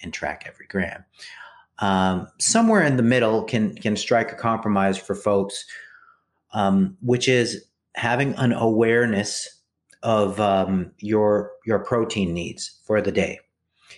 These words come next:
And what, what does that look like in terms of, uh,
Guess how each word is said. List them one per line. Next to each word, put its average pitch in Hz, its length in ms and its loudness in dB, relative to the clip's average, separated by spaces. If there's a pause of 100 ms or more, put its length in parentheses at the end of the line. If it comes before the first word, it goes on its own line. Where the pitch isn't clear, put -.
(400)
And 95 560 2
what, 107 480 0
what 127 240 0
does 113 220 0
that 110 300 0
look 113 300 0
like - 400 -4 (400)
in 104 200 -2
terms 98 580 0
of, 92 320 0
uh, 90 640 0